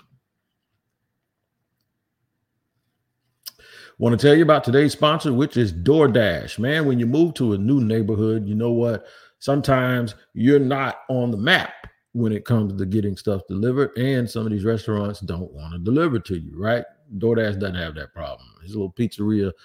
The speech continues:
down the street, about five miles down the street, that doesn't deliver because I'm out of the area. Well, I just send DoorDash over there, and DoorDash picks it up for me. And they do that with all of your local spots,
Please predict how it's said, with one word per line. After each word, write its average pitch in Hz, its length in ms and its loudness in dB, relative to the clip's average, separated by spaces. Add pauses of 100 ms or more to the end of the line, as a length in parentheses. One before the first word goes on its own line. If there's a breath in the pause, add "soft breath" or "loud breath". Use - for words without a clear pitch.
(360 soft breath)
down 101 280 -2
the 87 60 -12
street, 95 240 -8
about - 260 -12
five 110 260 -2
miles 95 260 -6
down 92 200 -12
the 87 60 -14
street, 85 280 -12
that 65 140 -20
doesn't 92 200 -8
deliver 85 380 -8
because - 240 -20
I'm 85 120 -8
out 87 160 -4
of 80 80 -12
the 80 180 -12
area. 104 320 -2 (440 soft breath)
Well, 69 280 -14
I 76 100 -10
just - 240 -12
send 67 200 -16
DoorDash 67 560 -16
over - 180 -20
there, 67 140 -14
and 73 120 -18
DoorDash - 520 -18
picks - 240 -12
it - 100 -20
up 65 140 -20
for - 180 -20
me. 73 140 -20
And 95 80 -6
they 139 100 4
do 147 200 8
that 139 240 4
with 113 140 0
all 139 220 4
of 104 140 0
your 92 100 -2
local 80 300 -8
spots, - 420 -8